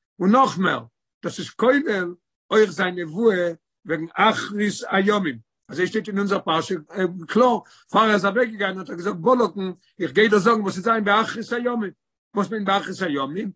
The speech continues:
ער האט געזאגט, און דער רמב"ם זאגט צו דעם, געפראגט, ווי דער רמב"ם איז מייריך, בסיפור יד החזקה. אין הלכות מלכים, פרק יוד אלף, איז דער רמבם מייריך, און ער זאגט, אז ניבו, בשני המשיחים. אז ווען בלעם האט געזאגט, די נבואה, האט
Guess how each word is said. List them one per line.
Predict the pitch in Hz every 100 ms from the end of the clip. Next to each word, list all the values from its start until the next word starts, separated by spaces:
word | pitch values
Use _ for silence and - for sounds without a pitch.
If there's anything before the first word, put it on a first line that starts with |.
| _ -
ער |
האט | 123
געזאגט, | 165 175 233
און | -
דער | 170
רמב"ם | 170 220 208 196
זאגט | 175 -
צו | 151
דעם, | 151 135 _ _ _ -
געפראגט, | 107 - 175 214
ווי | 196
דער | 170
רמב"ם | 147 190 202 175
איז | 151 135
מייריך, | 151 196 190 160
בסיפור | 147 - 208 143 165
יד | 170 185
החזקה. | - 156 180 196 - - _ _ -
אין | 131
הלכות | 190 190 -
מלכים, | 165 175 190 170
פרק | 139 214 185 160
יוד | 156
אלף, | 180 170 139
איז | 139
דער | 147
רמבם | 175 175 160
מייריך, | 135 123 135 151 165 - _ _
און | 247 160
ער |
זאגט, | 156 147 254 208 165 _ _ _
אז | - 151 139
ניבו, | 202 269 214 196 190 190 _ _
בשני | 208 185 - - 277
המשיחים. | 269 233 214 202 165 151 101 _ _ _ _ _ -
אז | 139 123
ווען | 139 135 117 _ _
בלעם | 233 233 233 180
האט | 156
געזאגט, | 143 147 196
די | 190
נבואה, | 202 185 247 254
האט | 202